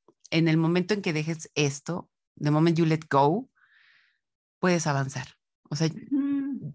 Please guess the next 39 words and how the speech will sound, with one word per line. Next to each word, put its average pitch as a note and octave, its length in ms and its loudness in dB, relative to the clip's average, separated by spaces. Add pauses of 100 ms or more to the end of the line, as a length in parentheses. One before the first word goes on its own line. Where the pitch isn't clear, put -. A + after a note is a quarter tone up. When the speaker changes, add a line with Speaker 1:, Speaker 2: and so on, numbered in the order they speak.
(100)
Speaker 1:
you F#3 180 0
can. A3+ 460 0
Y, F3+ 340 2
y F3+ 220 0
eso, G#3+ 320 0
¿no? D3+ 160 -2
Es F#3 160 -4
una, A3+ 340 0
ma-, G3+ 300 0
una A3+ 160 0
manera, G3 640 -2 (360)
una G#3+ 160 -2
metáfora G3+ 460 -4
muy F#3 200 -2
hermosa F3+ 680 -4
en D#3+ 180 0
la D3 180 -4
que D#3 440 -6
Mari F3 400 2
le E3 200 -2
quita - 340 -4
la E3+ 120 2
gargantilla, D3 680 -2 (320)
se D#3+ 200 0
dan F#3+ 240 4
la G3+ 100 4
mano, D#3+ 460 2
porque E3+ 180 -2
toda G3+ 240 4
la E3+ 220 0
película D#3 460 -4
también D#3 220 -2
te D#3+ 60 -6
están D#3 180 -4
diciendo, D3+ 300 0
dar E3+ 180 4
la F#3+ 100 4
mano E3+ 340 2
es F3 140 -4